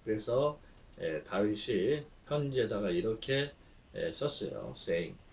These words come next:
"Set Uriah in the forefront of the hottest battle." Set은 이제 두다 이런 뜻인데요. 어, 우리아를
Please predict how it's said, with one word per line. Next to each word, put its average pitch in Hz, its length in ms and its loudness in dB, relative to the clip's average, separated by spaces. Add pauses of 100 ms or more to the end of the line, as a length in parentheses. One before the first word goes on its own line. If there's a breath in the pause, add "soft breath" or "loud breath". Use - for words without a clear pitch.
(400 loud breath)
"Set 156 400 6
Uriah 139 540 8
in 113 160 4
the 104 100 0
forefront 131 640 2
of 98 80 0
the 98 80 -2
hottest 110 580 -2
battle." 92 440 -2
Set은 104 640 -2
이제 80 300 -4
두다 95 420 0
이런 82 220 -4
뜻인데요. - 640 -4 (600 loud breath)
어, - 220 -2
우리아를 139 760 6